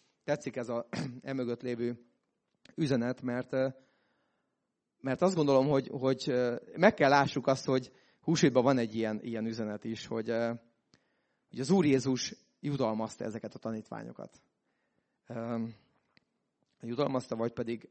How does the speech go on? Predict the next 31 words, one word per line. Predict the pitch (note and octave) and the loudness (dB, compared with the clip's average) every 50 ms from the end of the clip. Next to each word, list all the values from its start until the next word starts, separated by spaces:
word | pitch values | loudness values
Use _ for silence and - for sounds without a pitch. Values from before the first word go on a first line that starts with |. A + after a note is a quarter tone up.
| _ _ | _ _
<clears throat> | - A3 B3 - - - - _ _ _ _ _ _ _ | -8 -6 -6 -6 -10 -10 -14 _ _ _ _ _ _ _
vagy | C3 D3+ | -4 -2
csak | - - A#2 | -2 0 2
az | B2+ C#3 D3 | 2 2 2
volt, | C#3 D3 C#3+ C3 - | 4 2 0 2 0
hogy | C#3 B2 | 0 -2
a | B2+ A#2+ | -2 0
tanítványok | - C#3 C#3+ C#3+ C3+ - B2+ B2+ B2+ B2+ B2 B2 - _ _ _ _ _ | 0 0 0 0 0 2 2 4 4 2 0 -2 -10 _ _ _ _ _
annyira | _ - D3 D#3 D3 B2 B2 | _ 0 4 4 6 4 6
el | G#2+ C#3 C#3+ C#3 | 6 6 4 4
voltak | B2+ C3+ B2+ B2+ - B2+ - | 4 2 0 0 -2 -6 -2
magukkal | - C3+ C3 B2 A2+ - - - A#2+ A#2 A#2 A#2+ - - | -2 -2 -2 -2 -6 -4 0 2 4 4 4 2 -2 -4
foglalva, | - - C3+ A#2+ B2 A2 A2 A2 G#2+ A2+ A#2+ B2+ - - _ _ _ _ _ _ _ _ _ _ - - - _ _ - - - B2+ | 0 0 2 4 4 2 2 0 0 0 0 0 -2 -8 _ _ _ _ _ _ _ _ _ _ -20 -20 -20 _ _ -16 -14 -12 -8
mint | B2+ B2 A#2 A2+ | -6 -4 -2 -2
általában | A#2 A#2 G#2+ - A2+ A2 A2 A#2 | -2 -2 -2 -2 -4 -2 -2 0
lerajzolják | B2 A2+ G#2+ G#2+ G2+ G#2+ G#2 G#2 - | 0 0 0 -2 -2 -4 -6 -4 -6
a | - | -4
beteg | G#2+ A2 G#2 - G#2+ | -4 -4 -4 -4 -8
férfiúkat, | - - - A2+ A2+ A2 - A2+ A2+ A2+ - A2+ - | -8 -6 -6 -6 -6 -4 -6 -8 -8 -8 -10 -12 -8
hogy | - A2+ A2+ | -8 -8 -8
már | A2 A2 A2+ A2+ - _ _ _ _ _ _ | -8 -8 -10 -12 -14 _ _ _ _ _ _
harminchét | _ - A#2 A2+ A2+ A2 G#2+ - A#2 A2 - | _ -6 -4 -4 -4 -4 -4 -6 -6 -4 -4
egész | A2 A2 A2 - | -6 -6 -8 -8
két | - - A#2+ A#2 | -6 -6 -6 -6
tized | - A2+ A2 A2+ A2 | -4 -6 -6 -6 -4
láznál | A2+ A2 A2 A2 A2+ A2+ A2 G#2+ | -2 -2 -2 -2 -4 -6 -6 -4
már | G#2+ G#2+ G#2+ G#2+ A2+ _ _ _ _ _ _ _ _ - _ _ | -4 -4 -4 -6 -8 _ _ _ _ _ _ _ _ -20 _ _
<laughs> | - C3 - - - - - - _ _ _ _ _ _ _ _ _ _ - - _ _ _ _ _ _ _ - _ _ _ - | -10 -8 -8 -8 -10 -12 -16 -20 _ _ _ _ _ _ _ _ _ _ -20 -20 _ _ _ _ _ _ _ -20 _ _ _ -2
haldokol-, | C3 A#2+ B2 C3+ B2 C#3 C3+ - C#3 C3+ - - - - | 2 4 4 6 6 4 4 6 4 4 4 0 -4 -6
haldoklunk. | - - B2+ B2+ C3 B2+ C3+ C3+ - C#3+ C#3+ D3 C#3+ C3+ - - _ _ _ _ _ _ _ _ _ _ _ | 0 4 6 6 6 4 2 0 2 0 0 0 -2 -6 -10 -14 _ _ _ _ _ _ _ _ _ _ _
Eh, | - B2 A2 A2+ A2+ A2+ B2 C3 | -6 -4 -2 -2 -2 -2 -4 -6